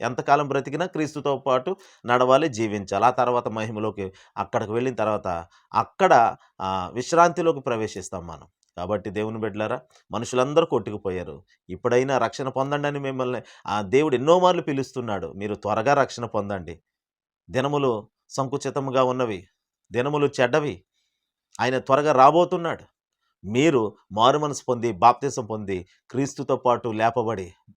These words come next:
పాప ఇచ్చల నుండి, శరీరెచ్చల నుండి లేపబడి, క్రీస్తుతో కలిసి నడవండి. మహిమలో నిలవగలుగుతాం మనం అందరం. మీరు మహిమలో ఉండవలసిన వారు, మీరు యేసయ్యతో కలిసి నడవలసిన వారు, మీరు ఏ-,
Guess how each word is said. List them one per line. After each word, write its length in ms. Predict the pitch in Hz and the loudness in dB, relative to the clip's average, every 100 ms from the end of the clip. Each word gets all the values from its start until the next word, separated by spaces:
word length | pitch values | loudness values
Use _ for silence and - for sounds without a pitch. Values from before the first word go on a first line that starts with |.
| - | 2
పాప 240 | 113 127 | 6 6
ఇచ్చల 460 | 127 110 110 143 123 | 4 -2 -6 -4 -4
నుండి, 260 | 120 113 104 | -4 -6 -6
శరీరెచ్చల 640 | 120 117 117 120 143 131 | -2 0 -2 -2 -4 -6
నుండి 240 | 127 110 | -6 -6
లేపబడి, 680 | 104 120 143 151 135 107 92 - _ - | 2 4 6 4 0 -2 -8 -16 _ -6
క్రీస్తుతో 460 | 110 127 120 123 117 | -2 -2 -4 -4 -2
కలిసి 360 | 135 139 135 | -2 -2 -2
నడవండి. 500 | 113 107 104 92 87 - _ 90 98 | -4 -2 -2 -6 -10 -16 _ -6 -2
మహిమలో 400 | 110 131 127 120 | 0 0 0 0
నిలవగలుగుతాం 680 | 110 107 104 104 95 101 | 0 -2 -2 -4 -4 -6
మనం 180 | 92 90 | -6 -8
అందరం. 280 | 85 80 78 | -8 -12 -14
మీరు 200 | 90 113 | -6 -4
మహిమలో 440 | 104 107 139 147 147 | -2 -2 0 0 2
ఉండవలసిన 500 | 120 123 123 - 110 | 2 2 2 0 -4
వారు, 200 | 104 98 | -2 -4
మీరు 240 | 87 76 _ _ _ _ _ 82 | -8 -16 _ _ _ _ _ -4
యేసయ్యతో 600 | 104 123 151 156 156 160 | 2 4 6 4 6 4
కలిసి 400 | - 147 170 180 | 4 2 2 2
నడవలసిన 520 | 117 123 147 151 160 | 2 2 0 -2 -4
వారు, 240 | 147 147 | -2 -2
మీరు 220 | 123 87 - _ _ _ - | -4 -8 -12 _ _ _ -8
ఏ-, 400 | 95 120 147 160 | 2 4 4 2